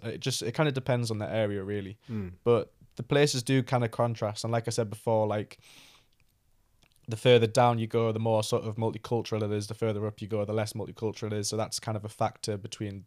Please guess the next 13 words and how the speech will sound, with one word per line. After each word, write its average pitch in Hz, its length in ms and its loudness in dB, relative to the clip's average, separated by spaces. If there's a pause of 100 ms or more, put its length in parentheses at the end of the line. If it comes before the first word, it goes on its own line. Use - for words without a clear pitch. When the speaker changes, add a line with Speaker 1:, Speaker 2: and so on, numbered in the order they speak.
(120)
Speaker 1:
different 107 300 -6
cities. 107 580 -4 (720)
Um, 113 520 2 (1300)
what 131 160 -8
can 127 80 -6
you 123 60 0
say 117 200 0
about 110 200 0
U 110 140 -4
K? 110 320 -2 (480)
I 131 40 -4
mean, 151 500 2 (1120)
there's, 139 560 2